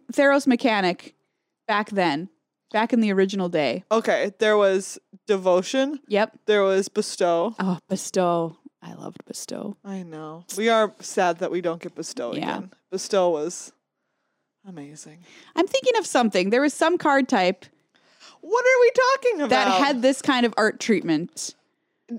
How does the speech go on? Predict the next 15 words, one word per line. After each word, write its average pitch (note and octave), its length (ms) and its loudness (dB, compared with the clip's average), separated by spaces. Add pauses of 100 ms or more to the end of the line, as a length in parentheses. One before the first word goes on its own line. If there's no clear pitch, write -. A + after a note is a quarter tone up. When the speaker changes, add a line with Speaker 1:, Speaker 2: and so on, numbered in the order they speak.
(140)
Speaker 2:
There C4+ 260 2
is? A#3+ 300 4
Okay, A3+ 240 -2
we're G3+ 140 -8
gonna B3 160 -6
look F#4 140 -14
it F4+ 60 -14
up E4 100 -16
right B3 100 -10
now. - 140 -8
Speaker 1:
<laughs> A#4 500 -2
'Cause F#4+ 200 -2
it's F4+ 160 -4
bothering B3+ 640 -2
me G3 260 -6